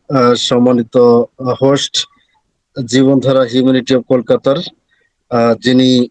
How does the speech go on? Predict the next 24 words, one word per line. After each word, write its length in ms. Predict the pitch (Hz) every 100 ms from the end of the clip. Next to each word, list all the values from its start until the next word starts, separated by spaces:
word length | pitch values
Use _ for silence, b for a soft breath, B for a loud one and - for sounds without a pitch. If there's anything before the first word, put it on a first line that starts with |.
| -
এই 340 | 135 123 120 113 _ _ 120
বেঙ্গলি 520 | 131 139 147 151 143 - _
কমিউনিটা-, 920 | 123 127 139 139 - 135 - _ 143 127
কমিউনিটিটাকে, 800 | 127 131 135 135 135 135 143 135 B B B B
আহ, 280 | 127 120 120 -
আরো 300 | 135 147 147
সুন্দর 460 | - 151 147 151
সুসজ্জিত 680 | 139 - 135 147 123 139 147
করে, 320 | 165 156 127
আহ, 520 | 131 - 143 127 123 120 -
ফাউন্ডারদের 480 | 123 131 123 123 131 135
আমাদেরকে, 560 | 127 120 123 - 123 113 B B B
আহ, 260 | 120 120 113 -
তৈরি 200 | 143 143
করতেছেন 600 | 151 143 156 165 160 160 - 120
একজন, 400 | 113 127 127 120 - -
আহ, 220 | 123 113
গুড 300 | 104 131 123 - - - -
ফাউন্ডার 320 | 120 117 117
হিসেবে। 340 | 107 113 95 87 B B B B B _
আহ, 280 | 131 113 107 110 -
সে 180 | 147
জায়গা 220 | 143 160 160
থেকে 360 | 170 175 185